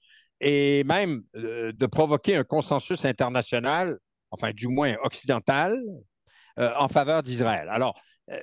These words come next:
je me pose des questions sur cette stratégie donc du Hamas de débuter ou de commencer à faire ce qu'ils ont fait il y a cinq jours. Si ce n'est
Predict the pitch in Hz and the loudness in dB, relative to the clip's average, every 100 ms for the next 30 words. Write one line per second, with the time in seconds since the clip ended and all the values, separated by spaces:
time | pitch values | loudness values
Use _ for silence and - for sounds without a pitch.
0 | - - 110 120 175 208 139 214 202 - | -12 -8 -4 0 2 2 2 0 0 0
1 | 135 - 123 110 - 123 - 131 120 113 | -2 -4 -8 -6 -4 -4 -2 -4 -2 -6
2 | 104 120 170 127 147 147 110 110 120 170 | -6 -8 -2 0 0 -2 0 0 2 0
3 | 202 131 107 113 104 110 147 208 147 - | 0 -4 -4 -4 -6 -4 -2 0 -4 -4
4 | 131 117 110 - 175 214 - _ _ _ | -2 0 -2 0 0 0 -6 _ _ _
5 | - 113 - 160 - 135 113 117 - 180 | -10 -4 0 0 -2 -4 -2 -2 0 0
6 | 160 120 - 123 104 92 107 80 _ _ | 2 0 -2 -8 -8 -10 -12 -12 _ _
7 | - - - 226 285 - 151 143 240 208 | -4 2 4 6 6 6 6 8 6 4